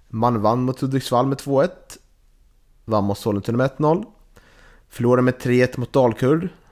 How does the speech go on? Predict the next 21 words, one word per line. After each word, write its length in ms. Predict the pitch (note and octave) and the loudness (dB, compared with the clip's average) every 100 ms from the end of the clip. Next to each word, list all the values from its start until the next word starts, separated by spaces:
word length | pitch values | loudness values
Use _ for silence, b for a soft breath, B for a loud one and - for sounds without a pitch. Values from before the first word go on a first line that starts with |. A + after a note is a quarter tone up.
| b b b b | b b b b
Vann 240 | A#2 A#2+ | 0 0
mot 180 | C#3 C#3 | 0 0
Hammarby 300 | C3 C3 C#3 | 0 2 0
T 180 | - B2+ | 2 0
F 120 | A#2+ | 2
F 180 | C#3+ - | -2 -2
ett 200 | - - | -6 -4
noll. 260 | C3 C3 D3 b b b b b b b b - | 0 0 -2 b b b b b b b b -12
Vann 300 | B2 C#3 C#3 | 2 4 4
med 180 | C#3 - | 2 0
tre 220 | C#3 B2 | 0 0
två 240 | - B2+ | 0 -2
mot 160 | A#2+ A#2 | -2 0
Täby 380 | A#2 A2 G2+ G#2 | 2 4 4 0
och 200 | - - | -2 -2
förlorade 360 | F3+ D#3 C3 | 2 4 4
mot 180 | B2+ C3 | 2 0
Umeå 280 | G#2+ A2 G#2+ | 2 2 0
senast 420 | - F#2+ F2+ - | -2 -2 -2 -4
med 140 | F2 - | -6 -4
noll 340 | A#2 - - | 0 0 0